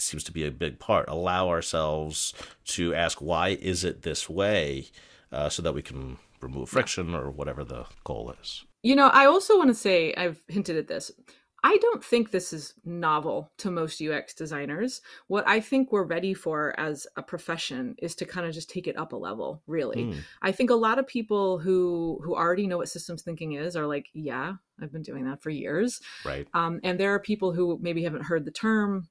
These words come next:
Speaker 2: but when they hear it described, they say, "Well, I think that way. That's just what I would call being strategic," you know? And I, those are all valid points.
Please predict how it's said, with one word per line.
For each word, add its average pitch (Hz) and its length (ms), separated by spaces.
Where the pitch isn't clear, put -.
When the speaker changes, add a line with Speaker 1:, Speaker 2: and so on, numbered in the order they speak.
Speaker 2:
but 170 320
when 170 180
they 151 100
hear 165 160
it 156 80
described, 190 540
they 160 100
say, 170 220
"Well, 196 180
I 233 140
think 311 200
that 214 200
way. 214 180
That's 233 240
just - 220
what 226 100
I 226 100
would 220 160
call 226 240
being 220 280
strategic," - 600
you 202 100
know? 185 240
And 208 180
I, - 140
those 240 300
are 269 80
all 262 120
valid 220 340
points. 185 380